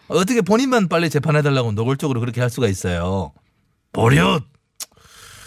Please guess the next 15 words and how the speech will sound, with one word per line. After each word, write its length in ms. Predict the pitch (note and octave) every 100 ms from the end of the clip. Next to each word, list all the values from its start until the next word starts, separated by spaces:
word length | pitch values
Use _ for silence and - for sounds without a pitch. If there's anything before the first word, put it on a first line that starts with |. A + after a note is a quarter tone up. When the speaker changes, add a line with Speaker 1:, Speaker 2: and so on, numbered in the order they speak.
| - - - - - _
Speaker 2:
이제 220 | D#3 G3 F3 - _ _ _ _ _ -
앞으로의 400 | A#2 - C#3+ A#2+ -
정치 320 | A#2 C3 -
활동을 440 | A#2 G#2 A2 A2 F2+ _ -
어떻게 320 | - A#2+ A#2+
해나가야 480 | A2 G2+ G2 G#2 F#2+
할지 260 | G#2 G2+ -
판단을 440 | - G#2+ D3 E3+
해야 200 | A#2 B2+
하는 240 | A#2 B2+ G#2
중차대 500 | - - - B2 C#3
시기가 380 | A#2+ - A#2+ A#2+
다가오잖아요. 1000 | - G#2+ A#2 A2+ C#3+ D#3+ A#2 C#3 D3 G2+ _ _ _ _ _ _ -
그래서 220 | G3+ A#3+
자꾸 280 | E3+ F#3+